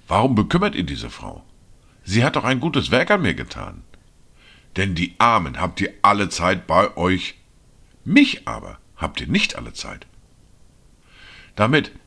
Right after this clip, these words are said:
dass sie dieses Salböl auf meinen Leib goss, hat sie mich zum Begräbnis bereitet. Wahrlich,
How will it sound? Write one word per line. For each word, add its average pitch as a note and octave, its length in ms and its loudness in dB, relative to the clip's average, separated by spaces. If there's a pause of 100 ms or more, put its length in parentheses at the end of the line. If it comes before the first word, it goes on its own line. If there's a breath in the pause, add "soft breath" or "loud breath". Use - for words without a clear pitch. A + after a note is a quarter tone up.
(140)
dass F#3 160 2
sie G#3 220 4
dieses A#3+ 420 6
Salböl C#3 560 0
auf D#2+ 160 -6
meinen G2 320 2
Leib G2+ 320 0
goss, - 340 -10 (340 soft breath)
hat F#2+ 200 0
sie F#2+ 140 0
mich A2+ 280 2
zum G2 200 -2
Begräbnis B2 600 -2
bereitet. - 640 -10 (1400 loud breath)
Wahrlich, - 560 -2